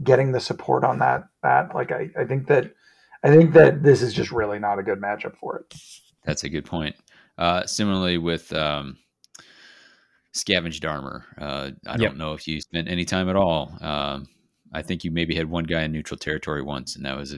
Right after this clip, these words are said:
Speaker 2: as far as you advanced. Uh,
Speaker 3: Yes.
Speaker 2: but there, there's
Speaker 3: <laughs>
Speaker 2: other times where that'll be more useful. So, um, jury may be out there. Uh, but otherwise felt pretty good. Um,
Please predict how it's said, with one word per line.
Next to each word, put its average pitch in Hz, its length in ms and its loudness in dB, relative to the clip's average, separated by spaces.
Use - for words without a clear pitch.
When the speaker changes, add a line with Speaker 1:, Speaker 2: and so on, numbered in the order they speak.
Speaker 2:
as 69 240 -12
far 69 240 -6
as 69 120 -10
you 69 120 -8
advanced. - 560 -12
Uh, 80 140 -14
Speaker 3:
Yes. 90 300 -8
Speaker 2:
but - 180 -10
there, 73 220 -4
there's 76 240 -4
Speaker 3:
<laughs> - 80 -14
Speaker 2:
other 76 160 -4
times 69 380 -10
where 73 80 -8
that'll 69 220 -6
be 69 400 -8
more 76 220 -10
useful. - 500 -16
So, - 280 -16
um, 67 480 -10
jury 71 240 -4
may 67 180 -10
be 67 160 -8
out - 200 -14
there. - 280 -12
Uh, 73 400 -2
but 78 100 0
otherwise 107 400 2
felt 104 300 -6
pretty 113 240 -10
good. 98 500 -4
Um, 85 500 -2